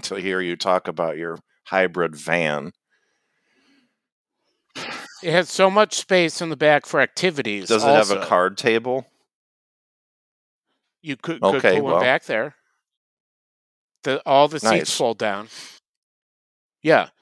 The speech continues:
Speaker 2: You could throw a couple bean
Speaker 1: Nice.
Speaker 2: bags back there. Johnny could hang out there and talk about, like, weird books about Latin America.
Speaker 1: Good.
Speaker 2: It'd be awesome.
Speaker 1: Well,
Speaker 2: Yeah.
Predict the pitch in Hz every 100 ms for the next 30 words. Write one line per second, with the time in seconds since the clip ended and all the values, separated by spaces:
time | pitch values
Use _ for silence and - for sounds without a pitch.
0 | _ - 143 117 156 135 127 - 131 117
1 | 120 123 123 113 135 127 - 143 135 143
2 | 139 147 143 _ _ _ _ _ _ _
3 | _ _ _ _ - 139 139 131 139 165
4 | 147 156 139 139 131 143 131 127 131 120
5 | - 123 117 110 101 113 110 107 113 113
6 | - - 113 98 110 107 104 104 107 120
7 | - 95 76 98 _ _ _ _ _ _
8 | _ _ - 120 131 151 135 120 139 143
9 | 143 - 143 117